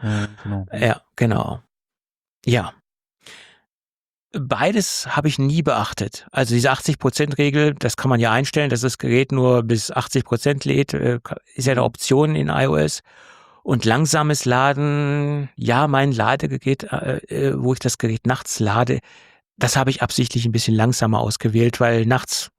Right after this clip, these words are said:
Speaker 1: ist ja uninteressant, da hat er ja die ganze Nacht Zeit, das Gerät aufzuladen, kein Thema. Also das, das habe ich schon befolgt.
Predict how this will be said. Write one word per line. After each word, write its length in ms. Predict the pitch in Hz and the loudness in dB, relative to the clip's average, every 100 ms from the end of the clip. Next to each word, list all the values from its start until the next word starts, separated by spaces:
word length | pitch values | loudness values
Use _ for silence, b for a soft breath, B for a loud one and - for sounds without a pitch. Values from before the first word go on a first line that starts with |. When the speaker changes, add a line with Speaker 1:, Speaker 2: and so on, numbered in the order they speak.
| B B | B B
Speaker 1:
ist 180 | - 131 | -6 -2
ja 80 | 143 - | -2 2
uninteressant, 500 | 156 151 123 135 123 | 2 2 0 0 0
da 140 | 117 | 0
hat 120 | 127 | 0
er 60 | 127 | 0
ja 60 | 117 | 0
die 100 | 113 | 0
ganze 240 | 120 - | -2 0
Nacht 200 | 117 - | -2 -2
Zeit, 200 | 120 113 | -4 -4
das 120 | 113 | -6
Gerät 260 | - 120 - | -8 -6 -2
aufzuladen, 500 | 151 - 123 120 120 | -2 -2 -2 -2 -2
kein 220 | 110 110 | -2 -2
Thema. 380 | - 127 135 135 B B B B B B | 2 2 2 0 B B B B B B
Also 220 | - 131 127 | -2 0 0
das, 180 | 143 | -2
das 240 | - 131 - _ _ _ _ _ | -2 -4 -6 _ _ _ _ _
habe 220 | 123 139 | -2 0
ich 80 | 135 | 0
schon 220 | - 160 | 0 0
befolgt. 600 | 131 110 - 64 147 - | 0 -2 -2 -2 -2 -6